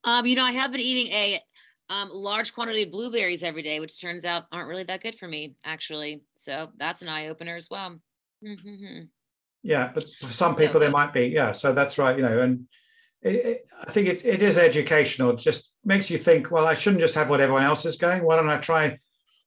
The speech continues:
Speaker 2: you know, blackberries or raspberries or, uh, you know, um, or, or some other berry that's, uh, you know, I,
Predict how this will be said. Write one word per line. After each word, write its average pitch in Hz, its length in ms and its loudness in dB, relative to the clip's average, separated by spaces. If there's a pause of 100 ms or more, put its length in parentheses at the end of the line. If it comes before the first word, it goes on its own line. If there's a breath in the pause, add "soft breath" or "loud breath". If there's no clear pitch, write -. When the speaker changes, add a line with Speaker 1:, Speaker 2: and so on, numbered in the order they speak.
Speaker 2:
you 151 120 0
know, 139 220 2 (300)
blackberries 127 560 2
or 120 100 6
raspberries 117 600 0
or, 110 300 -2
uh, 110 220 -6
you 131 80 -2
know, 113 240 -2 (160)
um, 117 440 -4 (640 soft breath)
or, 151 340 -10 (120)
or 139 180 -2
some 147 200 0
other 143 180 2
berry 127 360 4
that's, 123 340 2
uh, 127 220 0
you 135 80 2
know, 120 140 2
I, 127 300 -2